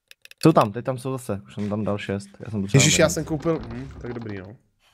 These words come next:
Speaker 1: Dobře, a kde jsou ti dva zelení a jeden modrej?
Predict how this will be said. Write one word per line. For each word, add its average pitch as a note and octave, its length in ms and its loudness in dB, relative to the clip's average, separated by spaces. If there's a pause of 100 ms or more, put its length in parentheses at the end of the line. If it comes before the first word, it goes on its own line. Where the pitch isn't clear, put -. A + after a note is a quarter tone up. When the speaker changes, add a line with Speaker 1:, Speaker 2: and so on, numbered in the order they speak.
(1500)
Speaker 1:
Dobře, D3+ 240 6
a B2 120 -2
kde A#2+ 160 -4
jsou D#3 160 -4
ti D3 120 -8
dva B2+ 180 0
zelení A2+ 460 -2
a G#2 340 0
jeden G2+ 320 -2
modrej? F2 420 -2